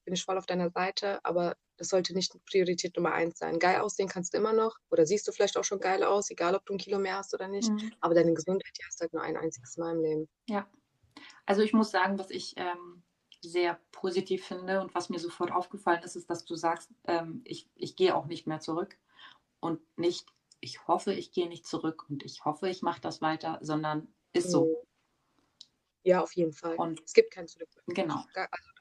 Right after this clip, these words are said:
Speaker 2: Das ist
Speaker 1: mhm.
Speaker 2: 'ne, 'ne, äh, die Einstellung, die man braucht, um nicht mehr zurückzugehen.
Speaker 1: <laughs>
Speaker 2: Ähm,
Speaker 1: Ja,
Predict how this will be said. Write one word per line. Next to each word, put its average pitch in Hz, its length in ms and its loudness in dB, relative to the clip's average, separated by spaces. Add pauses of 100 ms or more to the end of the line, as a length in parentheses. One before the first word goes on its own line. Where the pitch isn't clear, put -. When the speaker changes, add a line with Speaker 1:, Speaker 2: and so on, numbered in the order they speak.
(180)
Speaker 2:
Das 180 160 -4
ist 190 180 -6
Speaker 1:
mhm. 170 220 2
Speaker 2:
'ne, - 180 -4
'ne, 165 520 -2 (180)
äh, 170 60 -10 (260)
die - 100 4
Einstellung, 170 420 0
die 160 100 0
man 160 160 -2
braucht, 160 340 0
um 160 80 -2
nicht 156 180 -6
mehr 151 140 0
zurückzugehen. 147 560 -4
Speaker 1:
<laughs> - 880 -20 (200)
Speaker 2:
Ähm, 160 360 4
Speaker 1:
Ja, 247 220 2